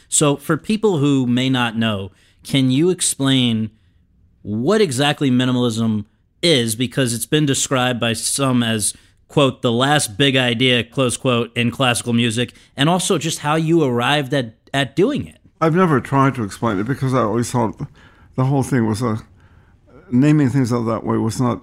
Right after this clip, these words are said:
Speaker 2: useful. But looking back on it, you have to remember I had a very close association with artists at the same time. And the art world was going through a si-, a,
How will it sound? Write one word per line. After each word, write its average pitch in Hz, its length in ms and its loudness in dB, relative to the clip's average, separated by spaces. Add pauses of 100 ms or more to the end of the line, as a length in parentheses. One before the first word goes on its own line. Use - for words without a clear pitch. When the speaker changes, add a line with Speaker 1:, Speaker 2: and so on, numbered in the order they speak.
Speaker 2:
useful. 120 420 -2
But 131 320 0 (260)
looking 190 300 2
back 143 240 2
on 143 100 2
it, - 40 2
you 135 60 2
have 170 100 -2
to 160 80 0
remember 147 280 2
I 127 80 2
had 139 140 0
a 113 80 2
very 160 240 0
close 139 260 -2
association 120 680 -2
with 110 160 -2
artists 117 380 -4
at 104 100 -6
the 113 80 -8
same 104 240 -6
time. 95 340 -8 (720)
And 127 340 2
the 151 140 2
art 214 240 0
world 160 180 0
was 123 140 -2
going 131 220 2
through 127 260 -2
a 107 100 -10
si-, - 360 -10 (100)
a, 120 120 -2